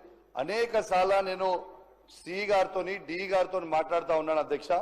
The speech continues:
నీళ్లు ఇస్తాము, ఇస్తాము అని చెప్తున్నారు, ఇస్తలేరు. దయచేసి దండం పెట్టి చెప్తున్నాం, దయచేసి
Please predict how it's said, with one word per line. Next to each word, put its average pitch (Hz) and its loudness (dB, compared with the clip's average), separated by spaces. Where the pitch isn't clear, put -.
నీళ్లు 196 -4
ఇస్తాము, 208 0
ఇస్తాము 196 0
అని 180 -2
చెప్తున్నారు, 185 0
ఇస్తలేరు. 175 -2
దయచేసి 190 0
దండం 196 2
పెట్టి 202 0
చెప్తున్నాం, 180 -2
దయచేసి 202 0